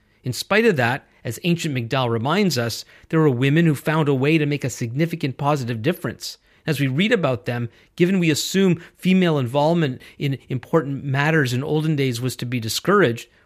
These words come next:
we would expect to find disparaging remarks or other comments of surprise.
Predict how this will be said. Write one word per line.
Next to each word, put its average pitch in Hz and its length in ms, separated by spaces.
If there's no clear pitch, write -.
we 220 80
would 190 140
expect - 440
to 143 80
find 156 240
disparaging 151 600
remarks 139 500
or 240 80
other 185 220
comments 131 420
of 123 80
surprise. 143 800